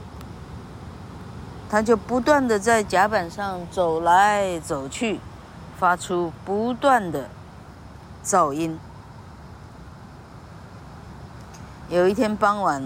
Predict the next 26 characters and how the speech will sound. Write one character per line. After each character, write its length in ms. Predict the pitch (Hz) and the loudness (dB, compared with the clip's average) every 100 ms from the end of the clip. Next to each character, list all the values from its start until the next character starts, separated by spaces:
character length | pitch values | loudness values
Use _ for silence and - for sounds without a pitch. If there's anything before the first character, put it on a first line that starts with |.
| 110 | -2
我 140 | 170 | 0
看 240 | 165 196 196 | 0 -2 0
到 200 | 190 185 | 2 2
Stubb 500 | 170 - 196 185 135 - - - - - - - - - - - - - - - - - - - - - | 0 -6 2 4 2 -4 -20 -20 -20 -20 -20 -20 -20 -20 -20 -18 -20 -20 -20 -20 -20 -18 -18 -18 -18 -2
跑 300 | 185 185 190 | 4 4 4
上 300 | - 269 220 | 2 2 4
甲 200 | 196 208 | 4 4
板 200 | 180 156 | 0 0
上 240 | 196 175 | -2 0
来， 280 | 135 139 143 - - - - - - - - - - - | 0 -2 -4 -14 -20 -20 -20 -20 -20 -20 -20 -20 -20 -6
听 220 | 214 214 | -4 2
到 180 | 208 180 | 4 4
他 180 | 180 170 | 2 0
跟 260 | 170 170 | -2 -4
船 260 | 170 147 170 | -4 -4 -2
长 240 | 151 156 | -2 -2
讲 200 | 156 120 - | -6 -8 -6
话。 200 | 165 147 - - - - - - - - - - - - - - - - - - - - - - - - - - - - - - - - - - - - - - - - - - - - - - | 2 2 2 -16 -18 -18 -18 -16 -16 -16 -18 -18 -16 -16 -16 -16 -16 -16 -14 -16 -16 -16 -14 -16 -16 -14 -14 -14 -14 -14 -14 -14 -14 -14 -14 -12 -14 -14 -14 -14 -14 -14 -12 -12 -12 -12 -12 -2
如 300 | 180 214 277 | 6 8 8
果 280 | 247 180 156 | 6 6 6
他 380 | 233 202 208 196 | 4 4 4 0
像 300 | - 240 196 | 0 0 2
我 120 | 156 | 0
们 220 | 156 160 | 0 -4
一 140 | 180 | -4
样， 260 | 196 202 175 | 0 0 0